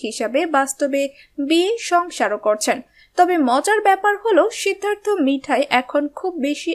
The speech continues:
একসঙ্গে দেখা যায় শুটিংয়ের ফাঁকে। তবে কি এবার নিজেদের মধ্যেই সম্পর্কে জড়িয়ে পড়ছেন মিঠাই সিদ্ধার্থ? আর যদি বাস্তব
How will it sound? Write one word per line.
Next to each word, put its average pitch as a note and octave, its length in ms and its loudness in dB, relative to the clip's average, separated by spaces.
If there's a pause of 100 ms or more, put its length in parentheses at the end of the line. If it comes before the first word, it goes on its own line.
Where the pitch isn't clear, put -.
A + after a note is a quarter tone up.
একসঙ্গে A#3+ 560 -4
দেখা A#3+ 320 -2
যায় A#3+ 240 -2
শুটিংয়ের E4+ 500 -6
ফাঁকে। - 340 -4 (400)
তবে B3+ 200 0
কি C#4 220 -4
এবার B3+ 300 6 (340)
নিজেদের F#4+ 440 2
মধ্যেই F#4+ 360 0
সম্পর্কে F4 640 2
জড়িয়ে F4 380 0
পড়ছেন G4 520 0
মিঠাই B3 380 -2
সিদ্ধার্থ? D4 500 -4 (760)
আর D#4+ 180 6
যদি A4 300 2
বাস্তব D#4 400 4